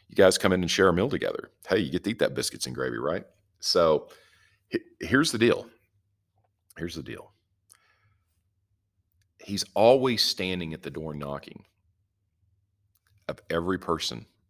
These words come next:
that's alive. He is. But can they hear his voice? Well,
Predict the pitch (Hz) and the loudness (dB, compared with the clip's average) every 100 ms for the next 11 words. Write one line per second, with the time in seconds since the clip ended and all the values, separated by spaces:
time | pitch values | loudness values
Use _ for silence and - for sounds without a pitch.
0 | _ _ _ - - 67 62 57 - _ | _ _ _ -12 -8 -6 -4 -6 -12 _
1 | _ _ _ _ _ _ _ - 98 107 | _ _ _ _ _ _ _ -8 -2 -2
2 | - - - _ _ _ _ _ _ _ | -2 -6 -10 _ _ _ _ _ _ _
3 | _ _ _ _ _ _ _ - 76 95 | _ _ _ _ _ _ _ -12 -8 -4
4 | 78 71 80 76 - - - - - - | -4 -4 -4 -4 -6 -12 -10 -8 -10 -12
5 | _ _ _ _ _ _ _ _ _ 76 | _ _ _ _ _ _ _ _ _ -4
6 | 76 76 | -2 -2